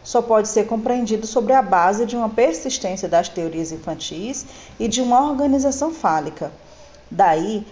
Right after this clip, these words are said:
provém esse desejo obstinado de exibir-se verbalmente, esse transbordamento do discurso ao preço de uma diluição do conteúdo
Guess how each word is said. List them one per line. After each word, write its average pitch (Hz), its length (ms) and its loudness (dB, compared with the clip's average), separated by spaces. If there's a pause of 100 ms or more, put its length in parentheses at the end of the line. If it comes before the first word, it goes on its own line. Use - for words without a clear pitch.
(140)
provém 233 480 2
esse 220 160 -4
desejo 180 420 0
obstinado 170 760 0
de 165 120 -2
exibir-se 180 640 -4
verbalmente, 180 1040 -2 (300)
esse 220 280 2
transbordamento 202 1000 2
do 160 120 -8
discurso 233 640 -4
ao 170 80 2
preço 196 340 0
de - 120 -8
uma 175 180 -4
diluição 175 680 -2
do 160 80 -10
conteúdo 202 800 -2